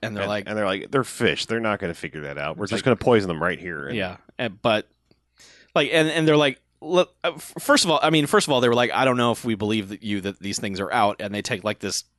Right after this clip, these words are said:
Speaker 1: half of a cow and tie it to a rope and throw it out there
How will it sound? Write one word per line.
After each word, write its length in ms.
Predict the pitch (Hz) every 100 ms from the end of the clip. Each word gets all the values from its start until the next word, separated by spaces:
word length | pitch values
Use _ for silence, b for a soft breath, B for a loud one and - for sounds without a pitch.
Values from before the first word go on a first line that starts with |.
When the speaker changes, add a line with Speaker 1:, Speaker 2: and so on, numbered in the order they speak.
| B B B B B _ _ _ _ _ -
Speaker 1:
half 260 | 143 -
of 100 | 123
a 40 | -
cow 500 | - 139 98 104 104
and 200 | 113 -
tie 160 | 143
it 100 | 117
to 100 | - 120
a 40 |
rope 260 | 107 123 113
and 140 | 101
throw 340 | - 120 127 113
it 40 |
out 200 | 113 113
there 320 | 110 101 98